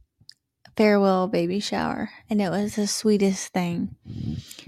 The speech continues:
So we got to move down here with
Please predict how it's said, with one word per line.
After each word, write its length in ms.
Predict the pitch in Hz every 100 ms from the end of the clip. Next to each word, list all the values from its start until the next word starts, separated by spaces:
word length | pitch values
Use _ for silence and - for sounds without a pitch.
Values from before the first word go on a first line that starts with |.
| -
So 200 | 226 214
we 160 | 226
got 240 | 226 202 196
to 120 | 202
move 500 | 190 196 202 202 202
down 280 | 196 180 180
here 540 | 202 220 196 185 226 -
with 220 | - 180